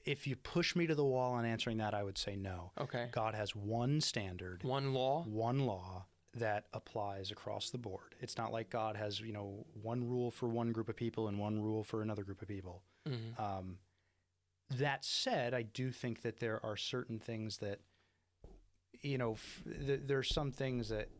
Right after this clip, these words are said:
Speaker 1: uh, you know, when, when you're a member of a church, you know, you're, y-, for example, there are some things that you're saying, "Okay, I'm, I'm committing to do X, Y, and Z by virtue of the fact that I'm a member of this local church." You don't do them. Well, if you have a non-believer who's not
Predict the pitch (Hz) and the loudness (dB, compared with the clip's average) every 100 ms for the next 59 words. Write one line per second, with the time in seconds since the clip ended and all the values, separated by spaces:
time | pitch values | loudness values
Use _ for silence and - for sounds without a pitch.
0 | - - 110 107 - - - 147 - - | -10 -4 -4 -4 -6 -10 -10 -10 -10 -14
1 | - 131 113 104 120 123 - 135 135 139 | -8 -4 -2 0 0 -2 0 0 2 2
2 | 120 117 123 113 107 98 - 123 110 - | 2 2 2 2 0 -2 -2 0 0 -2
3 | - - - _ _ - 110 107 113 113 | -6 -8 -14 _ _ -4 -2 0 2 2
4 | 107 - - 50 - - - - - 113 | 2 -2 -6 -8 -8 -10 -10 -6 -2 0
5 | 110 110 101 92 92 - _ _ 123 110 | 2 0 0 -4 -8 -12 _ _ 0 2
6 | 107 135 110 123 113 113 113 107 - 120 | 2 2 2 0 0 -2 -2 0 0 0
7 | 110 104 107 - 104 110 110 113 131 123 | 0 0 -2 -2 0 0 -2 -2 0 0
8 | - 120 120 120 113 113 113 107 107 - | 0 2 4 2 0 2 2 2 2 0
9 | 120 107 101 101 101 104 104 101 120 110 | 0 0 0 0 0 0 2 2 2 2
10 | 110 101 - 101 - 113 107 107 98 101 | -2 -2 -4 -4 0 0 0 0 0 -2
11 | 95 104 104 - - 117 - - 104 107 | -2 -2 -4 -6 -4 -2 -2 -6 -2 -4
12 | 104 113 104 110 127 113 - - 214 120 | -2 -2 0 0 2 0 -4 -4 0 2
13 | 110 110 110 104 113 98 92 107 101 104 | 2 2 2 0 0 0 -2 0 0 -2
14 | 95 | -4